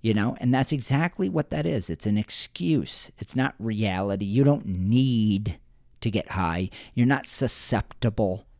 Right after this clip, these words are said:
to a drug or a substance or drinking. That's, that's,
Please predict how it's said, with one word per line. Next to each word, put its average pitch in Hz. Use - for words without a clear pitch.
to 120
a 113
drug 101
or 110
a 92
substance -
or 104
drinking. 95
That's, 120
that's, -